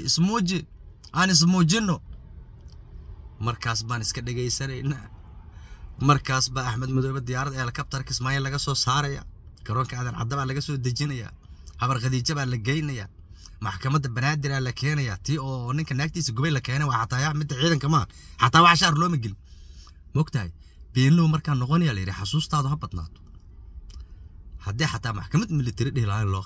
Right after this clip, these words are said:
qaateen. Maxkamaddii nimankii naagaha isguba la saaray. Ah, Axmed Madoobe la saaraa. <laughs> Axmed Madoobe la saaraa. Kadib aan waxaan ka daawanaynaa Shabeelle T V iyo Universal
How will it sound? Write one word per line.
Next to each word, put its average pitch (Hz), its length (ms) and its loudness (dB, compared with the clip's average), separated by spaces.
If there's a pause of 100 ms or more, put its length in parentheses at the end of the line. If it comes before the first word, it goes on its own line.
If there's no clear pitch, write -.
qaateen. 101 340 -4 (440)
Maxkamaddii 135 540 -4
nimankii 147 300 -2
naagaha 131 360 -2
isguba 104 260 -4
la 101 120 -2
saaray. 117 420 0 (600)
Ah, 135 160 0
Axmed 113 260 -2
Madoobe 117 340 4
la 123 120 -2
saaraa. 107 400 -2 (400)
<laughs> - 400 -6
Axmed 98 200 -2
Madoobe 113 300 6
la 85 40 -4
saaraa. 98 320 -4 (800)
Kadib 131 300 -2
aan 127 100 0
waxaan 104 200 -2
ka 139 60 -4
daawanaynaa 110 480 -2
Shabeelle 123 360 -6
T - 200 -14
V - 100 -8 (720)
iyo 156 220 2
Universal 131 440 -2